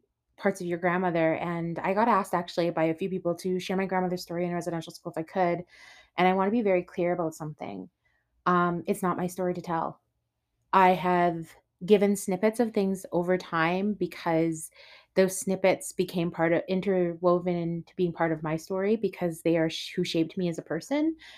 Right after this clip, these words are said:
Some of those stories are what helped me make decisions and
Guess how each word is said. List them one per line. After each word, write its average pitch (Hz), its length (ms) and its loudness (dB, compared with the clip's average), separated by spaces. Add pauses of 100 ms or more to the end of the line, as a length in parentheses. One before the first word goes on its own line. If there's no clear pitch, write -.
(160)
Some 190 160 2
of 180 60 2
those 180 160 0
stories 185 560 2
are 160 180 4
what 160 220 0
helped 170 240 -4
me 170 100 -2
make 170 220 -4
decisions 175 800 -4
and 160 500 -2